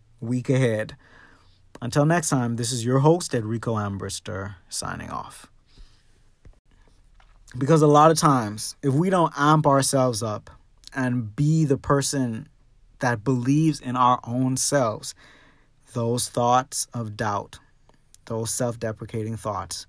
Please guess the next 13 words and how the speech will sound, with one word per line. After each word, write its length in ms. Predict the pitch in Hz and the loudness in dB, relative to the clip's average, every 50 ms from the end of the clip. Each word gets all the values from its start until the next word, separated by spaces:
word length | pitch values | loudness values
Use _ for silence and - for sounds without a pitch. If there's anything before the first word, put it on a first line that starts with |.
| _ _ _ - - - _ _ _ _ _ - | _ _ _ -20 -20 -20 _ _ _ _ _ -10
they 120 | 117 117 | -10 -8
can 200 | - - 113 113 | -6 -6 -6 -4
start 440 | - - - 113 110 110 107 107 - | -4 -4 -2 -2 -2 -2 -2 -4 -6
to 560 | - - 120 113 110 110 110 110 117 - - - | -8 -6 -6 -4 -4 -6 -6 -8 -10 -12 -12 -14
really 340 | - 117 117 120 120 120 120 | -12 -10 -8 -6 -6 -6 -6
bubble 420 | 110 95 110 110 113 113 117 120 | -8 -6 -6 -6 -4 -2 -2 0
up 240 | 127 135 131 117 - - - | 0 0 -2 -4 -8 -14 -12
and 160 | - 113 113 | -10 -10 -10
cause 400 | - - - 123 123 123 120 113 | -8 -4 -4 -2 0 0 -2 0
us 240 | 123 120 123 120 - | -2 -2 -2 -2 -4
to 120 | - - 123 | -6 -8 -8
believe 460 | 117 127 123 117 123 135 180 226 196 | -6 -6 -4 -2 0 0 0 0 0
them. 300 | 175 143 117 101 87 | -2 -2 -2 -4 -8